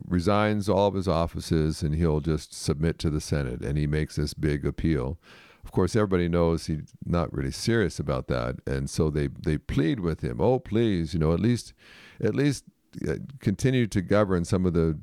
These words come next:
the difficult provinces here in the Roman Empire." And so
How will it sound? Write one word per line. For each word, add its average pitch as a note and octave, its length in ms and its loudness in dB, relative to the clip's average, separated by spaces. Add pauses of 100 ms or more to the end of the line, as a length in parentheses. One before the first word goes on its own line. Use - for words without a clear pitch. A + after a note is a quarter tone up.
(120)
the E2 120 0
difficult - 560 0
provinces D2+ 640 -2
here D#2 240 2
in D2 80 0
the D2 80 -2
Roman D2 300 0
Empire." B1 420 -2
And C#2 120 -6
so D2 340 0